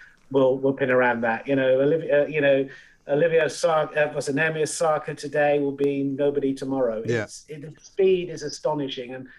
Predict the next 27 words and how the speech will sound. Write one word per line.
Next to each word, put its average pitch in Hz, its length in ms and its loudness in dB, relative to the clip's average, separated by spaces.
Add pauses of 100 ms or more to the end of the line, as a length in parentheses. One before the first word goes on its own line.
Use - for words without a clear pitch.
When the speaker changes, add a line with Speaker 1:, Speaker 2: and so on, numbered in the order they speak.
(220)
Speaker 1:
and 147 100 -2
I 151 120 0
say 151 300 2
that 135 260 -2
because 135 480 -4
I, 135 120 -6
I've 139 240 -8
seen 147 280 -2
how 135 340 2 (140)
stories 139 580 2
sustain, 151 520 -4
and 139 180 -8
things 196 260 -10
don't 196 400 -6
seem 185 300 -4
to 165 100 -12
sustain 170 560 0
in 147 100 -2
the 143 80 0
way 151 220 2
that 135 160 -12
they 143 140 -2
did 143 240 2
in 139 160 0
the 135 80 0
days 135 320 0
of 135 120 -4